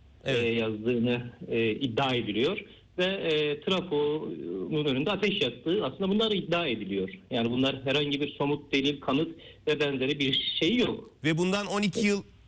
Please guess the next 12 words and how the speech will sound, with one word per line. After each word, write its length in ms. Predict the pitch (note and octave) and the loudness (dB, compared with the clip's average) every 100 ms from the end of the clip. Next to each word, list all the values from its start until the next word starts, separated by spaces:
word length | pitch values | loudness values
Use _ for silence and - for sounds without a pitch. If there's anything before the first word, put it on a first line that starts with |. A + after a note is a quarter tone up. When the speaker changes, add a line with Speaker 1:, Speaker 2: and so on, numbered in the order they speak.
| - | -8
Speaker 1:
hapis 300 | - D#3+ F#3 - | -2 -2 -2 2
cezasıyla 580 | D#3 D#3 D#3 F#3+ F3 | 2 2 0 0 0
mı 100 | D#3 | 2
yargılanıyor 500 | C3+ B2 A#2+ A#2+ B2 | 2 2 2 2 2
toplam? 340 | A#2+ B2+ D3+ E3 - - - - | 0 -2 -2 -6 -8 -20 -12 -2
Speaker 2:
Evet, 220 | A#3+ G#3+ - - - F#3 F3+ - - | 0 0 -4 -14 -12 -10 -10 -10 -2
sizin 320 | F3+ F#3 A3+ | 2 4 4
de 140 | F#3 | 4
bahsettiğiniz 680 | E3 D3+ D3+ - D3+ C#3+ C3 | 2 0 -4 -4 -2 0 0
gibi 260 | D#3+ A3+ G3+ | 0 2 0
aslında 440 | D#3 - F3+ F3 | 0 0 0 2
bu, 280 | F3+ F3+ | 2 0